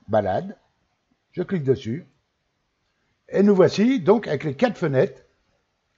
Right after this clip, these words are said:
sur le bureau. Alors, c'est pratique, puisque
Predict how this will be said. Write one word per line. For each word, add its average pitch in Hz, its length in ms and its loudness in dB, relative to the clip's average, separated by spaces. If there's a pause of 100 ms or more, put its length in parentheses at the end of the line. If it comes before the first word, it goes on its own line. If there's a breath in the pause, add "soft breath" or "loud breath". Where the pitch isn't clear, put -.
(160)
sur - 240 2
le 220 100 8
bureau. 160 380 2 (480)
Alors, 131 380 0 (1200)
c'est - 460 -8
pratique, 131 580 -2
puisque 151 280 -4